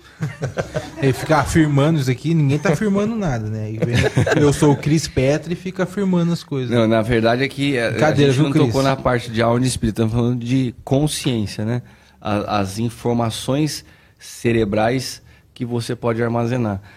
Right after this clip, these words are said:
Speaker 2: né? Mas é isso que, quando, quando os caras entram no campo da ciência, eles não, não abrangem o lado do espírito, né?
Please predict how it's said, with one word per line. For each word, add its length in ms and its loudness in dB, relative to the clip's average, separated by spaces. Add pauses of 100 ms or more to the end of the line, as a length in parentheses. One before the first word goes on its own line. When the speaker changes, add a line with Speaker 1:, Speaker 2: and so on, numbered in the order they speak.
(320)
Speaker 2:
né? 260 -2
Mas 300 2
é 100 2
isso 320 0
que, 340 0 (540)
quando, 260 0
quando 220 -2
os 100 -8
caras 300 0
entram 260 -2
no 120 -2
campo 320 -6
da 120 -4
ciência, 720 -4
eles 280 -6
não, 300 -4
não 260 -4
abrangem 680 -2
o 140 -4
lado 320 -2
do 160 -6
espírito, 580 -6 (600)
né? 220 -6